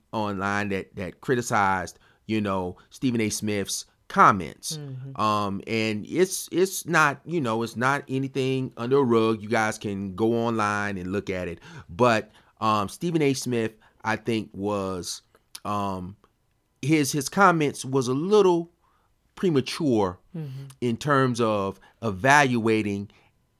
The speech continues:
Speaker 1: and looking at it. You know, now he's looking at it from surface level, and he's probably looking at it from another perspective
Speaker 2: Mm-hmm.
Speaker 1: because they were saying, "Well, once you've reached a certain level of, of,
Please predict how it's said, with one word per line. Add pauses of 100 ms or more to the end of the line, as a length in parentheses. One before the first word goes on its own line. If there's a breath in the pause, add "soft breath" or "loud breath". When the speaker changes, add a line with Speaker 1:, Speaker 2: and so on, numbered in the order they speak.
(200)
Speaker 1:
and
looking
at
it. (320)
You
know, (100)
now
he's
looking
at
it
from
surface
level,
and
he's
probably
looking
at
it
from
another
perspective
Speaker 2:
Mm-hmm.
Speaker 1:
because (220 loud breath)
they
were
saying,
"Well, (380 loud breath)
once
you've
reached
a
certain
level (960 soft breath)
of, (100)
of,